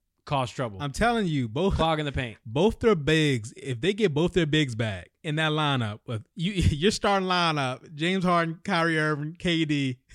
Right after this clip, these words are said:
Speaker 1: You just
Speaker 2: DeAndre
Speaker 1: stop. You, you
Speaker 2: Jordan,
Speaker 1: just
Speaker 2: and
Speaker 1: stop.
Speaker 2: Jeff Green.
Speaker 1: You can literally
Speaker 2: It's
Speaker 1: just stop
Speaker 2: over,
Speaker 1: after, you
Speaker 2: I'm
Speaker 1: can
Speaker 2: telling
Speaker 1: literally,
Speaker 2: you.
Speaker 1: you can literally just stop after that.
Speaker 2: Yeah.
Speaker 1: All right, on to the seventy-sixers, who actually didn't get the broom out. Embiid,
Speaker 2: Hurt.
Speaker 1: a little hurt.
Speaker 2: Again. <laughs>
Speaker 1: Again.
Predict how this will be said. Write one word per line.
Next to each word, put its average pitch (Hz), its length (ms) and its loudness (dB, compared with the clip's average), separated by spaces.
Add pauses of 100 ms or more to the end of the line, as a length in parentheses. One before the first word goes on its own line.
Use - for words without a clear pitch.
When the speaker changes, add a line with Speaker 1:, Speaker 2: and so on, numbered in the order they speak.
(140)
Speaker 1:
You 139 100 -4
just 180 140 4
Speaker 2:
DeAndre 185 100 8
Speaker 1:
stop. 190 60 6
You, 185 100 8
you 165 60 2
Speaker 2:
Jordan, 175 360 6
Speaker 1:
just 151 200 0
Speaker 2:
and 190 100 6
Speaker 1:
stop. 170 100 4
Speaker 2:
Jeff 170 80 4
Green. 143 360 0
Speaker 1:
You 135 160 -2
can 139 100 0
literally 135 220 0
Speaker 2:
It's 170 80 2
Speaker 1:
just 196 100 4
stop - 140 2
Speaker 2:
over, 233 160 12
Speaker 1:
after, 160 180 6
you 143 60 2
Speaker 2:
I'm 143 80 2
Speaker 1:
can 139 80 0
Speaker 2:
telling 208 180 4
Speaker 1:
literally, 147 220 0
Speaker 2:
you. 107 60 -8 (160)
Speaker 1:
you 127 180 -4
can 135 160 -2
literally 123 260 -4
just 113 180 -8
stop 113 240 -6
after 104 260 -10
that. 95 180 -10
Speaker 2:
Yeah. 107 100 -8 (720)
Speaker 1:
All 151 100 0
right, 147 120 2
on 156 160 0
to 190 100 -2
the 170 80 0
seventy-sixers, 170 720 -2
who 143 160 -6
actually 139 380 -4
didn't 139 440 -4
get 139 160 -4
the 139 80 -4
broom 123 340 -2
out. 123 280 -6 (340)
Embiid, 156 560 -2 (320)
Speaker 2:
Hurt. 110 160 -4
Speaker 1:
a 131 40 -2
little 147 300 0
hurt. 147 240 2
Speaker 2:
Again. 143 380 0 (120)
<laughs> - 100 -12
Speaker 1:
Again. 156 580 0